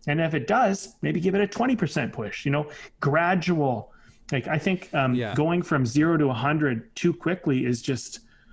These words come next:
Speaker 1: it's a bad move in a lot of scenarios.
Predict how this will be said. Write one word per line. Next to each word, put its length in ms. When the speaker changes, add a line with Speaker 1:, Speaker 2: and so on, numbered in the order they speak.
Speaker 1:
it's 140
a 40
bad 340
move 220
in 80
a 80
lot 200
of 60
scenarios. 680